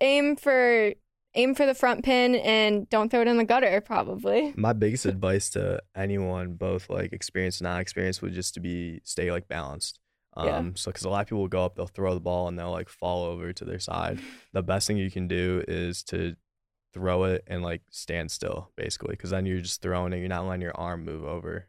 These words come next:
Speaker 2: Um, that's probably my biggest advice. That's the advice I give to everyone, re-, uh, whether you're new or experienced.
Speaker 1: And a good bowling ball is a good investment, 'cause, like, the ones,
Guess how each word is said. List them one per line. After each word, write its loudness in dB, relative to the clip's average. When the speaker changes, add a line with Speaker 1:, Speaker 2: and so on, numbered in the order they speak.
Speaker 2:
Um, -6
that's -4
probably 2
my 0
biggest -4
advice. -4
That's -2
the 4
advice 0
I -4
give -2
to -6
everyone, -6
re-, -8
uh, -4
whether -4
you're -4
new -4
or -4
experienced. -6
Speaker 1:
And 2
a -4
good 2
bowling 4
ball 6
is 2
a -2
good 0
investment, -6
'cause, -6
like, 0
the 0
ones, 2